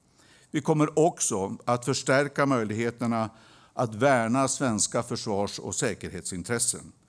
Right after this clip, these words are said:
Som exempel ska inte en kommunpolitiker på egen hand behöva fatta beslut som påverkar vårt lands säkerhet. Det är faktiskt en uppgift för regeringen.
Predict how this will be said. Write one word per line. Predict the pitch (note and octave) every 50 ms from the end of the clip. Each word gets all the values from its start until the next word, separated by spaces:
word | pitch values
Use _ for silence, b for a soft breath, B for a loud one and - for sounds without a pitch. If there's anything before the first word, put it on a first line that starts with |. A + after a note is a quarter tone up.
| b b b b b b b b b b b
Som | b - - C3+ C#3+
exempel | C#3+ C3+ - - - D3+ D#3+ E3 D3+ - - - G2 F2+ F2+ - - - _ _ _ _ _ _ _ _ _
ska | - - - - - C3+ C#3+ D3 D#3+ -
inte | F3+ D#3 B2 G#2 - - C#3 B2
en | B2 B2+ A#2 A2+
kommunpolitiker | A#2 - C#3 C3+ C#3+ C#3 A2 F#2 F2 - - G#2 G2+ A#2+ C3+ C3 - - G2+ - - F2+ - - - - b b b b b b
på | b C3+ C3 -
egen | E3 D3+ C3 A2+ A2 A#2+ C#3+ C3
hand | B2 A2+ A#2+ A2+ A2+ A2+ G#2
behöva | A2 A2 A2+ A2+ G#2 A2 G#2+ G#2
fatta | - - A#2+ G#2+ - A#2+ G#2+
beslut | G#2+ G2+ - - B2 A#2+ A#2 A2+ A#2 - - - b b b b
som | - - B2+ G#2
påverkar | - - C3 A2 F#2+ F2 G2+ G#2 G#2 - - A2+ G#2
vårt | F2 F#2 G2 G#2 G#2 - -
lands | - F#2 F2 F2
säkerhet. | - - - - A#2+ F2+ D#2 - - - - - G#2 - - - - - b b b b b b b b b b b b b b b b b
Det | - C#3+ E3 - -
är | A2 A#2 C3 C3
faktiskt | B2+ - G#2 G2 G2+ - - - G#2+ - -
en | - A#2 A#2
uppgift | B2+ A#2+ - - - A#2 F#2+ - -
för | - G2+
regeringen. | A2 G#2 F#2+ G2 A2 G#2+ G#2+ F2+ F2 F#2+ G2+ G#2+